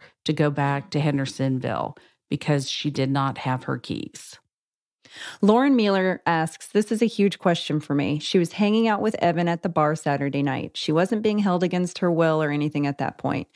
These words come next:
Speaker 2: but she certainly should have left for Chase's house by then.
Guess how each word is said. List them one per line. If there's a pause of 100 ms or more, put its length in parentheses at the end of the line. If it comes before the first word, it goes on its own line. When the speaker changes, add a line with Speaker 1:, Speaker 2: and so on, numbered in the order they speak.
(180)
Speaker 2:
but
she
certainly
should
have
left
for
Chase's
house
by
then.